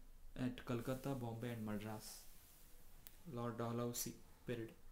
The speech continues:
universities at Calcutta, Bombay and Madras. Last one, impact of British education in India. It can be asked for three marks. Impact of British education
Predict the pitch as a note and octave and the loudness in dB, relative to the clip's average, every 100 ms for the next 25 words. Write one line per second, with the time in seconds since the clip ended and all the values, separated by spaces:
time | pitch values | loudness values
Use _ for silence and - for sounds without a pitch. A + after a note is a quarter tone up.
0 | - - - B2+ C3 B2+ B2+ C3+ C3+ B2+ | -6 -4 0 2 4 2 2 2 4 2
1 | A#2+ - A#2+ C3 B2+ B2 A#2 A2 B2+ B2+ | 2 0 0 0 0 0 0 2 2 2
2 | A2 G#2 G#2 G#2 - - - - - - | 2 2 0 -2 -2 -6 -6 -10 -10 -8
3 | - - - - - - - - - - | -10 -10 -12 -10 -10 -10 -10 -10 -10 -10
4 | - - - - - - - - - - | -12 -10 -10 -10 -12 -12 -12 -10 -10 -10
5 | - - - - - - - - - - | -10 -12 -10 -10 -10 -10 -10 -10 -10 6
6 | C#3 D#3+ F3 A#2 A2 E3+ - - - - | 10 10 8 4 2 0 -4 -12 -10 -10
7 | - - - - - - - - - - | -10 -10 -10 -12 -12 -12 -12 -12 -10 -10
8 | - - - - E3 F3 F#3 F3+ E3+ C#3+ | -10 -12 -12 4 8 10 8 6 6 8
9 | C#3+ D3+ C3 B2+ C3+ B2+ C3 A#2 A2 G#2 | 8 6 4 6 6 6 6 6 4 2
10 | G#2 - - - - C3+ C3 C3+ C3 - | 2 0 0 -2 2 2 4 4 4 2
11 | - D#3+ - C3 B2+ A2 G#2 - - - | 4 4 6 6 8 6 2 -2 -4 -8
12 | - - - - - - - - - B2+ | -8 -8 -6 -6 -8 -10 -8 -4 2 2
13 | B2 B2 B2 C3+ - - - B2 A#2+ C#3+ | 4 4 4 0 -2 -6 0 2 6 6
14 | C#3 B2+ A#2+ B2 A#2 C#3 D3 | 6 4 4 4 4 2 2